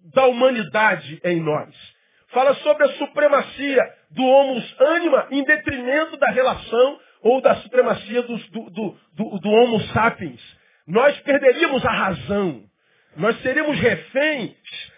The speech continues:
das nossas emoções irracionais. Nós seríamos reféns dos, dos desejos, do ódio, da vingança, da violência sem sentido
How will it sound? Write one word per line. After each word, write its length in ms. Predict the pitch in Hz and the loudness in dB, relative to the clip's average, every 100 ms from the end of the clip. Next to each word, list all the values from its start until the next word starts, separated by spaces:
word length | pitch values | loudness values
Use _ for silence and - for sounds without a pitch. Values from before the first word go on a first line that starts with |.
| _ | _
das 240 | 240 233 | -2 0
nossas 420 | 233 269 262 226 262 | 0 -2 -2 -2 -2
emoções 720 | 247 226 - - 277 320 269 | 0 -2 -2 -6 -2 -2 -2
irracionais. 800 | 208 226 - 196 175 190 165 - _ _ 165 | -2 -4 -4 -4 -4 -6 -8 -12 _ _ -4
Nós 220 | 226 - | -2 -2
seríamos 380 | 254 285 277 240 | 0 0 0 2
reféns 680 | 233 226 - 277 311 254 - _ _ | 2 0 0 0 0 -6 -12 _ _
dos, 400 | 143 277 247 - 165 | _ -8 -6 -10 -8
dos 220 | - 196 | -8 -6
desejos, 1000 | 254 233 156 185 277 285 175 160 151 - - _ - | -2 -2 -2 -2 2 2 2 -4 -12 -16 -20 _ -2
do 140 | 233 | 2
ódio, 460 | 233 277 - 143 - _ _ - | 6 6 4 -2 -20 _ _ -8
da 120 | 180 | -6
vingança, 1080 | 160 214 170 - 247 285 247 - - 117 - _ _ _ _ | -2 -4 -4 -2 0 2 0 -4 -8 -8 -12 _ _ _ _
da 120 | 165 | -4
violência 720 | 147 165 147 165 165 - 135 123 - | -2 -4 -2 -2 -4 -6 -8 -8 -14
sem 140 | 147 139 | -14 -14
sentido 760 | - 123 117 - 160 180 113 | -16 -18 -18 -18 -16 -16 -16